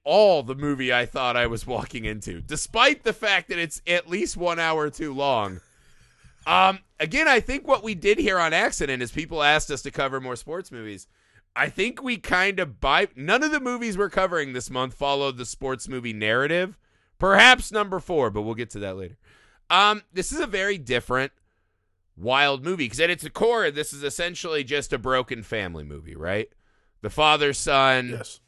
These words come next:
Speaker 1: uh, trying to find their place in the world story. And basketball's more of a background than I thought. Alex, you love this movie. Why don't you open us up
Speaker 2: I
Speaker 1: with your
Speaker 2: do.
Speaker 1: thoughts?
Speaker 2: This is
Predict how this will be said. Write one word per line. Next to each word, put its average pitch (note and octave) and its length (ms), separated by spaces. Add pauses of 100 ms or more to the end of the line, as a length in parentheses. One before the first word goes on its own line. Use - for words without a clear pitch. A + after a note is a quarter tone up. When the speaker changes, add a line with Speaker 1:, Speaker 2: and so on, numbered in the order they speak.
(840)
Speaker 1:
uh, B2 360
trying F3+ 360
to D#3 60
find D#3 320
their C#3 140
place C3 360
in A#2+ 120
the A2+ 80
world G#2 360
story. - 640 (140)
And B2+ 100
basketball's G3 600
more F3 200
of E3 100
a D3+ 40
background B2 640
than F#2+ 80
I F#2 100
thought. F2 380 (440)
Alex, G3+ 360
you B3 120
love F3 280
this G#2+ 200
movie. E2+ 260
Why G#2+ 120
don't D#3 180
you D3 220
open C3 320
us A2+ 220
up G#2+ 260 (100)
Speaker 2:
I D#3+ 120
Speaker 1:
with C3+ 100
your C3+ 200
Speaker 2:
do. G2+ 80
Speaker 1:
thoughts? G#2 180
Speaker 2:
This D#3+ 180
is D3+ 460